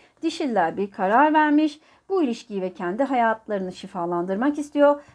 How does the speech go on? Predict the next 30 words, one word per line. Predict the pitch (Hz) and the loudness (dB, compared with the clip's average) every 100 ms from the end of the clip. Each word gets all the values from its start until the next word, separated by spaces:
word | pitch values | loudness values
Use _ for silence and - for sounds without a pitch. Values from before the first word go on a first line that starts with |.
| - | -14
Ve | 180 | -8
bunun | 208 359 | -2 -2
için | 370 - 226 208 | -2 -6 -8 -4
de | 233 | -4
geçmişi | 202 226 285 - 262 - 175 | 0 2 2 -2 -8 -6 -10
tamamen | - 196 214 269 339 320 262 233 | -8 -6 0 2 2 2 0 0
bırakmalı | 208 202 202 190 185 | 2 0 0 -4 -2
mı? | 196 277 339 - _ _ | 2 2 2 -2 _ _
Evet, | 277 233 247 - | -4 -2 -4 -6
kesinlikle | 262 262 208 190 185 | -10 -8 -10 -10 -8
geçmişi | 202 269 269 170 - 185 | -4 -4 -4 -10 -6 -2
bırakmalı | 214 214 226 - 220 247 302 | 2 2 0 -8 -4 -2 -2
dediği | 214 190 180 190 269 359 - _ _ | 0 0 0 0 2 0 -4 _ _
bir | 330 302 208 | -4 -2 -4
duygu, | 180 180 294 | -6 -4 -4
bir | 247 269 | -4 -4
düşünce | 214 - 214 226 | -8 -10 -6 -4
içerisinde | 208 196 185 190 226 277 | -4 -4 -6 -6 -4 -4
gözüküyorlar | 214 196 190 196 190 233 262 | -4 -4 -6 -2 2 2 0
arkadaşlar. | 196 190 190 185 185 - 175 - _ _ | -2 -4 -6 -6 -6 -6 -8 -8 _ _
Yani | 370 370 359 359 - - 262 - | 4 4 4 0 -4 -14 -18 -6
gördüğünüz | 349 370 359 370 359 | -2 -2 -4 -6 -8
gibi | 277 | -10
hiçbir | 330 277 | -10 -8
şey | 285 | -6
söylemiyorum. | 240 233 240 320 277 202 262 | -6 -4 -2 -2 0 0 -2
Çok | 294 349 - | -2 -2 0
net, | 294 294 | -2 0
açık | 269 - 285 | -4 -4 -8
zaten. | - 202 185 226 277 | -2 0 0 0 -2